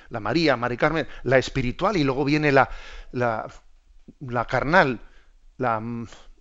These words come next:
no sé, la materialista, etcétera". Cu-, no, pero eso es, eso es una tentación, ¿no?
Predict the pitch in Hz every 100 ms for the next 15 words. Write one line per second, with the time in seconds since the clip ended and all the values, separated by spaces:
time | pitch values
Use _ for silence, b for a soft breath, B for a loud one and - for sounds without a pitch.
0 | - 127 - 156 123 113 - 123 127 -
1 | - - 117 151 143 117 - - - 131
2 | - - 135 110 139 156 180 175 156 -
3 | 190 151 147 127 113 107 - 139 104 92
4 | 127